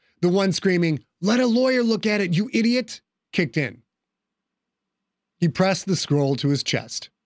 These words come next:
It pulsed, throbbed in time with his own heartbeat. "I accept this contract as binding," Billy said. The scroll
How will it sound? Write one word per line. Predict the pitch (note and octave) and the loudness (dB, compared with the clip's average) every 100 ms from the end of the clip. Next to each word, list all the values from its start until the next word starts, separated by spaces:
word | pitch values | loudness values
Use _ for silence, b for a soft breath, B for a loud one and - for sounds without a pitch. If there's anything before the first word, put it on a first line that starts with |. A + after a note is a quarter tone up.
| _ _ _ _ _ _ - | _ _ _ _ _ _ -2
It | F#3 - - - _ _ _ _ _ | -2 -2 -14 -18 _ _ _ _ _
pulsed, | - G3 B2+ - - - _ _ _ _ _ _ _ | -2 0 0 -4 -12 -14 _ _ _ _ _ _ _
throbbed | - C#3+ D#3 D#3 C#3 | 0 2 2 2 0
in | C3+ | 0
time | C#3+ C3+ A#2 A2 - _ _ - | 0 -2 -2 -8 -16 _ _ -2
with | C#3 | 0
his | C3 | 2
own | E3 D#3 | 0 0
heartbeat. | B2+ D3+ C#3 - - _ _ _ _ _ _ _ _ _ _ _ _ _ | 0 -4 -4 -10 -18 _ _ _ _ _ _ _ _ _ _ _ _ _
"I | C#4 D#4 | 0 0
accept | C4+ C#4 C#4 | 0 0 0
this | B3 - | 0 0
contract | A3 A3 F#3+ G#3+ F#3+ - _ - | 0 0 0 0 -2 -8 _ -4
as | G3+ D#3+ | 0 2
binding," | F#3+ F3+ B2+ F#2 _ _ _ C3+ | 2 2 -2 -8 _ _ _ -2
Billy | C#3 B2 | 0 0
said. | A2 C3+ G#2+ - _ _ _ _ _ _ _ _ _ _ _ _ _ _ _ _ _ - | -2 -6 -8 -12 _ _ _ _ _ _ _ _ _ _ _ _ _ _ _ _ _ -2
The | C#3+ | 0
scroll | - F3+ G3 C#3+ G2+ A2 | 0 0 2 0 -4 -16